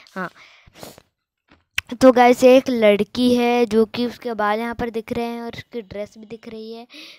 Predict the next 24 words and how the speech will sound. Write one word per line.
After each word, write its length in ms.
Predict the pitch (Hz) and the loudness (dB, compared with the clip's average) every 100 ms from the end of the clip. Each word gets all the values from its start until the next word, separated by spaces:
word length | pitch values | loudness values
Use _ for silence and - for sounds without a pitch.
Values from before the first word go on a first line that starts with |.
| _ | _
और 120 | 208 | -14
ये 120 | 226 226 | -12 -14
देखिए, 500 | 220 214 - 240 233 | -14 -16 -16 -14 -14
उसने 320 | 220 220 226 | -16 -10 -10
एक 100 | 233 | -6
छत 220 | - 226 _ - | -2 -2 _ -8
पकड़ 340 | 214 220 220 214 226 | -6 -4 -6 -8 -14
ल-, 180 | 208 214 - _ _ _ - | -12 -12 -16 _ _ _ 0
कर 180 | 220 | 2
रख-, 320 | 202 202 _ _ _ _ _ _ _ | 2 -4 _ _ _ _ _ _ _
और 160 | 202 208 | 2 2
लड़की 420 | 202 202 196 220 | 2 -2 -2 -8
ने 160 | 220 220 | -6 -6
एक 120 | - | -6
छतरी 360 | - 220 - 214 | -8 -6 -2 -2
पकड़ 300 | 214 214 214 | -2 -6 -6
के 120 | - | -6
रखी 340 | 214 202 - 214 | -8 -8 -10 -8
है, 140 | 214 | -6
बारिश 440 | 196 185 196 208 | -6 -4 -4 -4
हो 100 | 214 | 0
रहा 160 | 208 208 | 0 -2
है 220 | 208 208 | -4 -6
इसीलिए। 560 | 196 - 208 208 202 | -10 -10 -8 -8 -8